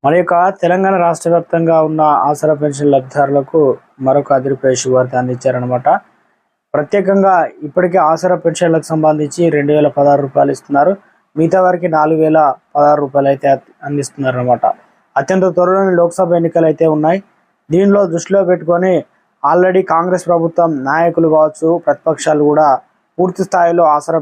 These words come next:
పెన్షన్లు మీరు పెంచినా ఇవ్వడం లేదు, సరైన ఆసరా పెన్షన్లు కూడా టైంకి ఇవ్వడం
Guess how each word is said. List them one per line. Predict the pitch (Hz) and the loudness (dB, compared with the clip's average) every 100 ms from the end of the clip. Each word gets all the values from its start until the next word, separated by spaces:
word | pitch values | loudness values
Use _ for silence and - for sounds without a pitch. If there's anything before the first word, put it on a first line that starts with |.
| 156 | -4
పెన్షన్లు | 156 165 160 156 | -4 0 0 0
మీరు | 147 147 | 0 -2
పెంచినా | 139 160 156 143 | -2 0 2 2
ఇవ్వడం | 147 143 143 | 2 2 0
లేదు, | 147 180 151 | 0 -2 0
సరైన | 151 160 160 143 151 | 2 2 2 2 0
ఆసరా | 160 156 160 | -2 -4 -4
పెన్షన్లు | 156 160 151 143 | -6 -4 -4 -2
కూడా | 156 131 - _ _ _ - | 0 0 -2 _ _ _ -4
టైంకి | 156 175 165 | -2 0 0
ఇవ్వడం | 160 160 | 0 0